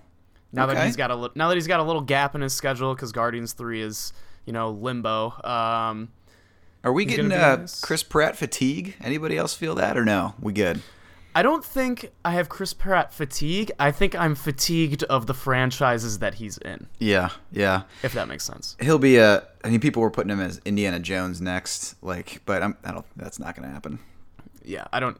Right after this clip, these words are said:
Speaker 1: I wouldn't want that. I just
Speaker 2: Uh, side note, I bet the Fast and the Furious franchise is pissed that they took this name 'cause now they can't make a prequel just called Fast.
Speaker 1: Fast. <laughs>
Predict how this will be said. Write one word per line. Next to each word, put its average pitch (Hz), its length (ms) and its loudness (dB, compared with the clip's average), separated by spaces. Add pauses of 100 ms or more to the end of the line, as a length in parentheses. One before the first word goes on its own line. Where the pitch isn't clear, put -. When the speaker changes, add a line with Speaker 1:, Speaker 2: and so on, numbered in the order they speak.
Speaker 1:
I 98 80 -6
wouldn't 104 240 -6
want 98 200 -4
that. 82 200 -12
I 101 100 -14
just 104 300 -14 (520)
Speaker 2:
Uh, 135 200 8
side 233 260 4
note, 170 320 6 (220)
I 120 60 6
bet 196 240 4
the 120 100 2
Fast 131 260 4
and 110 80 -4
the - 40 -14
Furious 117 280 0
franchise 98 480 -2
is 92 100 0
pissed - 340 12
that 98 120 0
they 101 120 2
took - 260 -2
this 107 180 2
name 98 300 0
'cause 92 180 -4
now 98 160 2
they 95 140 0
can't 95 240 -2
make 92 180 -2
a 95 60 0
prequel 101 520 0
just 90 200 -4
called 92 260 0
Fast. 90 600 -4
Speaker 1:
Fast. - 480 -10
<laughs> - 40 -8